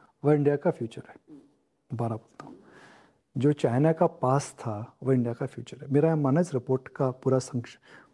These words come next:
पूरी समन समरी है। इस समय भारत के अंदर जो बड़े रिफॉर्म्स हुए हैं, digitalization of the economy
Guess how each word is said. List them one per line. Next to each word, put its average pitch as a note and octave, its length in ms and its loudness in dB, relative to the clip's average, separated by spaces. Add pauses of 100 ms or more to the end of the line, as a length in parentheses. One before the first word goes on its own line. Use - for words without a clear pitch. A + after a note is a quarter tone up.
(140)
पूरी D#3 180 2
समन D#3 280 2
समरी A2+ 340 -2
है। G#2 240 -8 (640)
इस G3+ 120 2
समय G#3+ 200 4
भारत D#3+ 360 2
के E3 120 0
अंदर C#3+ 200 2
जो D3 160 0
बड़े C#3 180 4
रिफॉर्म्स A#2+ 520 -2
हुए G#2 140 -6
हैं, G2+ 200 -12 (400)
digitalization B2+ 680 2
of A2+ 140 -4
the A2 120 -8
economy C3+ 460 -12